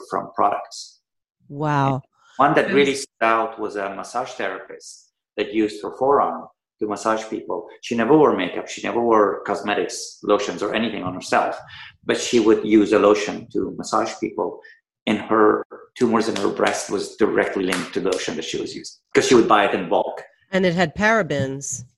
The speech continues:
Speaker 1: Parabens.
Speaker 2: And I, I, I think about that a lot when I,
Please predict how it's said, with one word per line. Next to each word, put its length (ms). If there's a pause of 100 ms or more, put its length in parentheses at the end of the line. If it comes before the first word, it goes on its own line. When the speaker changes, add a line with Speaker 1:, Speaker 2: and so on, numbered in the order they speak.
Speaker 1:
Parabens. 640 (240)
Speaker 2:
And 120
I, 300
I, 260 (280)
I 40
think 220
about 240
that 140
a 80
lot 300
when 160
I, 420